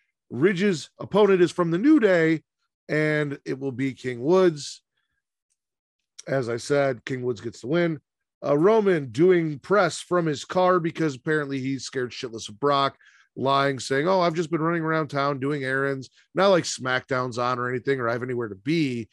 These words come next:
We went out, we had dinner, we did all this shit, and Brock better not be in my room when I get there." Okay, that's why you didn't go to your room. Uh, we had a Ronda promo.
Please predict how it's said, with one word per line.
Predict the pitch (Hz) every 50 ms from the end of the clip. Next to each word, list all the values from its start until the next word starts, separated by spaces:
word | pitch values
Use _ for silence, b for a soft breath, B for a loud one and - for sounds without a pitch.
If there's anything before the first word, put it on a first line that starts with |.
| b b b b b
We | - 135
went | 156 151 147
out, | 139 139 135 123
we | 127 120
had | 113 101 101
dinner, | 143 151 143 147 143
we | 131 127
did | 113 120 120
all | 120 113
this | 113 107
shit, | - - - 156 151 143 139 139 _ b b b b b b
and | 117 120 120 110 101 -
Brock | - 156 175 175 175 151 -
better | - 160 156 151 143
not | 147 156 147 - - -
be | 147 156 147 143 143 143
in | 147 139
my | 139 139 135 139 139 135 127 - _ _ _ _ _ _
room | - 120 143 165 160 143 135
when | 139 139
I | 135 135
get | 127 117 135 127 - -
there." | 113 98 92 80 78 82 _ _ _ _ _ _ _ _ _ _ _ _ _ 135
Okay, | 123 110 - 101 82 - _ _ _ _ _ _ _ -
that's | 120 120 -
why | 135 127
you | 120
didn't | - - 113
go | 117
to | 110
your | 98 95
room. | 95 92 87 87 _ _ _ _ _ _ _ _ _ _ _ _ - -
Uh, | 120
we | 131 143
had | 147 139
a | 135
Ronda | 135 147 160 175 180 170 151
promo. | - 143 151 147 143 135 131 120 110 98 - -